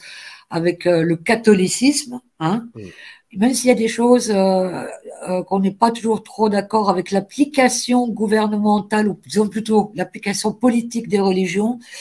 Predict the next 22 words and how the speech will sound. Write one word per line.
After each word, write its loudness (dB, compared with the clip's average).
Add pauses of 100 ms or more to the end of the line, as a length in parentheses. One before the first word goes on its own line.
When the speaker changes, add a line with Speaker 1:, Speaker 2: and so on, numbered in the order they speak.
(580)
Speaker 1:
une 2
chose 2
est 2
sûre, 2 (420)
c'est -4
que -2 (120)
à 4
la 2
base, 6
dans -4
toutes -4
les 4
religions, 0 (200)
on -2
doit 2
aimer 2
son -4
prochain. -2 (560)
Et 2
même 2
si -2
nous, 2